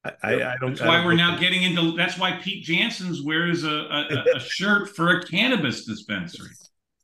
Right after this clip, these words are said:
Speaker 2: You would have been, they would have rounded you up at one time.
Speaker 1: Silly, silliness. I, I think lawmakers should have to, I, I,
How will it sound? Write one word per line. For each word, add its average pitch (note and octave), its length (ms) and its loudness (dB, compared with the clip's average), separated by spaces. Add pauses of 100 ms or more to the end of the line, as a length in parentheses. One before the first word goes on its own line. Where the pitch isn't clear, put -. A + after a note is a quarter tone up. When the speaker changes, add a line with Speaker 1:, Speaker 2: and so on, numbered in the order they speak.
(360)
Speaker 2:
You F3 140 0
would G#3 80 6
have E3+ 100 4
been, E3+ 260 6
they F3+ 80 4
would G#3 140 4
have D3+ 120 2
rounded F#3 420 2
you G3+ 200 -2
up B3+ 220 -4
at D3+ 100 -10
one A#2 240 -4
time. F2 260 -8 (800)
Speaker 1:
Silly, G2 560 -4
silliness. A2+ 640 -2 (540)
I, D#3 220 2
I F#3+ 120 2
think A#3 240 0
lawmakers D#3 760 0
should D3+ 300 -4
have C3+ 360 -2
to, C3+ 140 -4
I, C3+ 100 -4
I, B2+ 160 -4